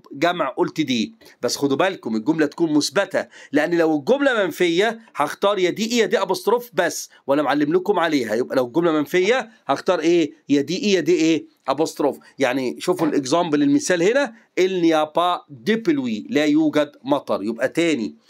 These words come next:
il y a بيجي بعدها دو أو دي لا أو دي الأبوستروف أو دي في حالة الإثبات، في حالة النفي دي إي أو دي إيه؟ أبوستروف. إنما الفو بي-، الفي بيجي بعدها إيه؟ بيجي بعدها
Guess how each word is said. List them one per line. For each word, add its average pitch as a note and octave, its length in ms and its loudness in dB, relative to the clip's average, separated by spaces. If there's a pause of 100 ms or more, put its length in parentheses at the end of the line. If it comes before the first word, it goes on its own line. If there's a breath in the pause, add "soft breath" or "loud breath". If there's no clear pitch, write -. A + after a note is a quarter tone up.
(340 loud breath)
il F#3 140 0
y E3+ 100 2
a A#3 240 0 (220 soft breath)
بيجي D#3+ 240 0
بعدها D#3+ 420 0
دو D3 340 -2 (100)
أو C3+ 120 0
دي D3+ 160 0
لا F3 240 0
أو B2+ 80 0
دي B2+ 100 -2
الأبوستروف D3 500 -2
أو D3 120 2
دي G3 140 0
في A3 80 -6
حالة F#3+ 200 -2
الإثبات، C#3+ 480 -2 (200 loud breath)
في D3 120 0
حالة A3 280 -2
النفي G#3+ 400 -2
دي D#3 220 -6
إي G3 120 2
أو D3+ 100 2
دي D3 120 2
إيه؟ C#3+ 400 0 (140)
أبوستروف. C3+ 640 -2 (880)
إنما D#3 440 2
الفو G#3+ 440 2
بي-، F3+ 380 -2
الفي A3 520 0 (200 loud breath)
بيجي E3 260 0
بعدها D3 360 0
إيه؟ C#3 280 0 (180 loud breath)
بيجي D#3 420 0
بعدها C#3 600 0